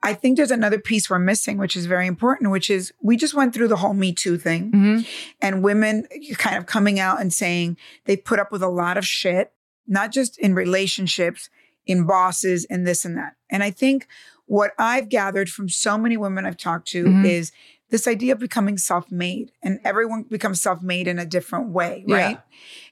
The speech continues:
Speaker 1: And it does give you this empowerment to not put up, when you have F U money,
Speaker 2: Mm-hmm.
Speaker 1: you don't put up with a lot from a bad relationship or a boss that's horrible or whatever.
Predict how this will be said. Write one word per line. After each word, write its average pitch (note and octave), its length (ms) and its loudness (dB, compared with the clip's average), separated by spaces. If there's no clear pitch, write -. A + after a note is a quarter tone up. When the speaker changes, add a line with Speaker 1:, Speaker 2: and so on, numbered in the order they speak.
Speaker 1:
And G3 240 -2
it - 800 -14
does A#3 340 2
give G3+ 280 0
you F#3+ 340 2
this F3+ 240 -2
empowerment F#3+ 720 0
to G3+ 180 -2
not G3 400 0
put A3 160 4
up, G3+ 180 0
when G#3+ 220 2
you F4 120 4
have F4+ 160 2
F - 200 -2
U A3+ 200 2
money, G3 500 2
Speaker 2:
Mm-hmm. G#3+ 320 6
Speaker 1:
you B3+ 80 6
don't E4+ 200 2
put D4 140 2
up B3+ 140 0
with A3+ 140 2
a G3+ 60 2
lot F#3+ 360 2
from F#3 440 0
a F3+ 80 -4
bad G3 300 0
relationship F#3 640 -2
or F#3+ 420 2
a F#3 60 -2
boss G#3+ 360 2
that's F#3+ 180 -2
horrible F#3 600 4
or F#3 100 2
whatever. F#3+ 420 0